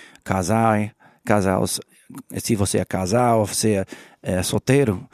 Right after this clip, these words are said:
você faz pra glória de Deus, né? Isso é, cada pessoa tem que decidir. Ah, se nós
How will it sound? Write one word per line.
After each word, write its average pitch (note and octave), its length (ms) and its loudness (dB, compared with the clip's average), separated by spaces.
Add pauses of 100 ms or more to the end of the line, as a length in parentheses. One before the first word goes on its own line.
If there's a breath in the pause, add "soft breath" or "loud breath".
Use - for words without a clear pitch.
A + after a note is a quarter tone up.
(280 loud breath)
você A#2 340 2
faz - 460 -2
pra - 240 -4
glória G2+ 380 0
de E3 140 -2
Deus, - 580 -4
né? D3 240 -2 (360 loud breath)
Isso C#3 540 2
é, G#2+ 240 2
cada B2 320 2
pessoa C3 500 2
tem C3+ 180 0
que - 160 -2
decidir. A2+ 640 0 (500 loud breath)
Ah, F2+ 380 -4 (320)
se - 180 2
nós F#3+ 260 2